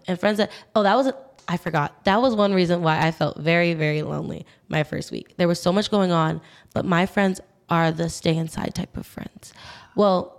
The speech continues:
some of my friends. Now I have more friends, but, like, at the time, my two friends, no, all of them, all of them just wanted to be inside. And I'm like, "What the heck is wrong with you guys?" So I was super lonely. There was a Darty, and if you know, you know,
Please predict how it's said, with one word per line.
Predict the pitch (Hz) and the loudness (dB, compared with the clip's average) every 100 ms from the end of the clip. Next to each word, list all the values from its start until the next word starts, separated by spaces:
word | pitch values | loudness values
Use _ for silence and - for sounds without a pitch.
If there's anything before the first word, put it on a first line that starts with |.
| - | -18
some | - 196 | -4 -2
of | 170 | 0
my | - | -4
friends. | - - - _ - | -10 -20 -20 _ -6
Now | 160 | 0
I | 147 | 2
have | 160 | 2
more | 208 | 2
friends, | 185 - - - | 0 -4 -14 -8
but, | 170 | -4
like, | 165 | -4
at | 170 | -6
the | 175 | -8
time, | - 185 185 180 - - | -2 2 2 0 -6 -6
my | 180 180 | -2 0
two | 208 | -2
friends, | 190 180 170 170 170 - _ | -2 0 0 -2 -6 -16 _
no, | 185 170 - | 4 4 4
all | - 160 | 2 4
of | 165 | 4
them, | 165 156 156 - _ | 2 0 0 -6 _
all | - 175 180 | -8 0 2
of | 170 | 4
them | 170 | 4
just | 185 175 - | 2 -4 -4
wanted | - 165 | -2 0
to | 160 | 2
be | 160 156 | 2 0
inside. | 156 - - - - - - | 0 0 0 -2 -10 -20 -2
And | 185 | 0
I'm | 196 | 2
like, | 180 - | -2 -4
"What | 165 165 185 _ - | -4 -2 -2 _ -4
the | 214 | -2
heck | 196 202 _ _ - - | -2 -6 _ _ -18 -4
is | 170 170 | -4 0
wrong | 165 | 0
with | 214 - | 0 -4
you | 175 | 0
guys?" | 160 160 - - - | 0 0 -8 -18 -10
So | - 202 - | 2 4 6
I | 196 | 4
was | 247 277 | 6 6
super | - - 226 233 | 2 0 2 4
lonely. | 208 175 160 | 6 6 4
There | 165 175 | 4 6
was | 208 | 6
a | 262 | 6
Darty, | 226 202 190 190 - - - | 6 6 6 4 -2 -18 -2
and | 175 | 2
if | 170 | 4
you | 160 | 4
know, | 165 | 6
you | 185 233 | 6 8
know, | 180 175 | 6 4